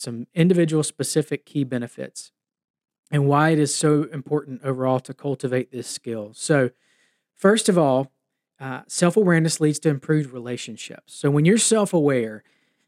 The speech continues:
you have a deeper understanding of your thoughts,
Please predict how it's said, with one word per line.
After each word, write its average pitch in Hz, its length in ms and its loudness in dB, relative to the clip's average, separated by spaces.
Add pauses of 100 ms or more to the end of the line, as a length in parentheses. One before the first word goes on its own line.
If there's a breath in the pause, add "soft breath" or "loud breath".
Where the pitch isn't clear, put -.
(160)
you 175 300 4
have 185 180 2
a 147 80 2
deeper 165 520 -2
understanding 139 1080 -4 (480)
of 131 160 -2
your 151 220 2
thoughts, - 640 -2